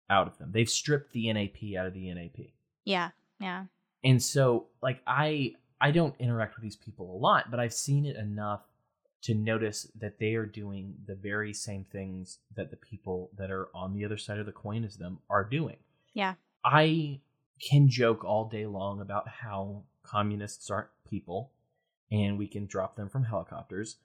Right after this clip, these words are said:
Speaker 1: but I would never drop someone from a helicopter.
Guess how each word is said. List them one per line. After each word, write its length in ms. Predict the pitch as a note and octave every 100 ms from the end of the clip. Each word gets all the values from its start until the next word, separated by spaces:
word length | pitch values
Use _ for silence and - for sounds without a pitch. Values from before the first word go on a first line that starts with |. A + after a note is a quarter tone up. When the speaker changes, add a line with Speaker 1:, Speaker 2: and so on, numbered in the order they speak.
| _ _ _ _ _ _ _ _ _ -
Speaker 1:
but 140 | A#2
I 120 | A2+ D3
would 200 | F3 D#3
never 260 | D3+ D3+
drop 340 | A#2+ A2+ C3 -
someone 340 | - A2+ G#2
from 220 | - G2
a 60 | F#2
helicopter. 800 | - G#2 G#2 - - - -